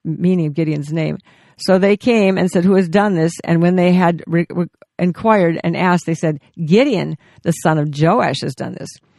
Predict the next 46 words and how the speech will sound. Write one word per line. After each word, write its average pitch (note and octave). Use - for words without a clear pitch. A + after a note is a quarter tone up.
Then G#3+
the G#3
men F#3+
of A#3
the F3
city E3
said F3+
to D#3+
Joash, D#3
the D#3+
dad, -
"Bring A#3+
out A3+
your F#3
son D#3+
that D#3
he E3
may D3+
die, D3
because D3+
he E3
has D3+
torn G#3
down D#3+
the D#3+
altar D3+
of D3
Baal C#3+
and E3
because D#3
he D#3+
has D3
cut A#3+
down D#3+
the D3+
wooden D#3
image D3
that D3
has C#3+
been D3+
beside D3
it, -
was C#3+
beside C#3
it." -
So -